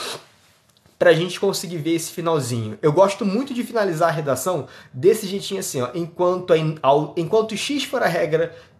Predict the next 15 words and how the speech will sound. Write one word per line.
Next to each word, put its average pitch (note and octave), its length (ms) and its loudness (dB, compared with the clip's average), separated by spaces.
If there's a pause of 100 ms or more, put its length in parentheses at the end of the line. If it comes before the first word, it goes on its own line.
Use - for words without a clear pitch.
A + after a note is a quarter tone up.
Y G3+ 480 2
será D3+ 340 2
a D3+ 80 2
exceção. D#3 720 -2
E E3+ 80 0
é D#3+ 100 8
óbvio E3 320 4
que E3 80 -8
a E3 60 0
exceção E3 360 -4
é - 20 -4
com G#3 260 -6
C G3 240 -6
cedilha, D3 600 -4
tá? E3 260 2